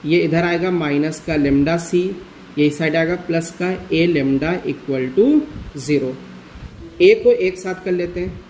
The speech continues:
तो यहाँ से, यहाँ lambda बचेगा, यहाँ माइनस वन बचेगा, lambda माइनस वन a वेक्टर, b वेक्टर, ये आपका b वेक्टर है,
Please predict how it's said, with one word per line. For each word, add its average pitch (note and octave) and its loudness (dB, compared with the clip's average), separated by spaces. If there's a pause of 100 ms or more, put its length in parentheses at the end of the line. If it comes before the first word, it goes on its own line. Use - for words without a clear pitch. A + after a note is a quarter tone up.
(1000)
तो F#3 8
यहाँ F3 4
से, G3+ -2
यहाँ F3 -2
lambda E3 0
बचेगा, G3 -2
यहाँ E3+ -2
माइनस C#3 -4
वन D3 0
बचेगा, D3 -2 (280)
lambda D3 2
माइनस D3 -2
वन C#3+ -2 (720)
a D#3+ 4
वेक्टर, E3+ -4 (2500)
b F#3+ 4
वेक्टर, F#3+ 0 (1400)
ये C#3 -2
आपका C3+ -6
b D#3+ 4
वेक्टर F3 -2
है, G3 -6